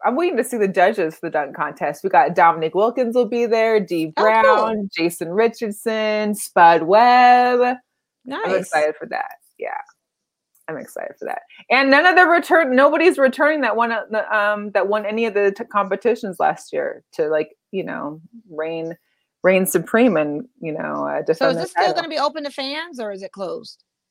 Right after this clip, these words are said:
Speaker 1: It's Atlanta. Are they, I don't think they're ha-, well, I don't think the mayor was wanting fans, right?
Speaker 2: Yeah, but did they make that the,
Speaker 1: Oh, I don't know.
Speaker 2: the end all be all? Is it closed circuit T V for us? I'm curious about that.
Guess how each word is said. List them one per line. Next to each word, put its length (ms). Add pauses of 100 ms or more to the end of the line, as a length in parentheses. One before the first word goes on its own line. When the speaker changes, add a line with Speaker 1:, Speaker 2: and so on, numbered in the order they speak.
(680)
Speaker 1:
It's 160
Atlanta. 420
Are 220
they, 320 (1300)
I 60
don't 180
think 120
they're 120
ha-, 160
well, 100
I 60
don't 160
think 100
the 60
mayor 280
was 200
wanting 400
fans, 440
right? 400 (760)
Speaker 2:
Yeah, 140
but 100
did 140
they 120
make 200
that 160 (460)
the, 320
Speaker 1:
Oh, 60
I 80
don't 140
know. 260 (160)
Speaker 2:
the 60
end 180
all 240
be 200
all? 360 (1200)
Is 120
it 80
closed 300
circuit 320
T 140
V 180
for 180
us? 380
I'm 100
curious 380
about 240
that. 240